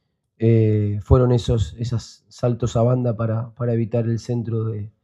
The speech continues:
de, que venía desde banda de sus laterales.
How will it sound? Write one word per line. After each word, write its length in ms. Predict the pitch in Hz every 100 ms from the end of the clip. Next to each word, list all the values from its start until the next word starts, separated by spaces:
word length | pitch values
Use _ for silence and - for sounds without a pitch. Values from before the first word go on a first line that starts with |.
| _ _ _ _ _ _ _ _ -
de, 640 | 110 113 104 104 120 160 -
que 100 | 120
venía 280 | 123 127 123
desde 180 | 117
banda 260 | 123 127 120
de 100 | 113
sus 200 | - 113
laterales. 480 | 107 123 117 107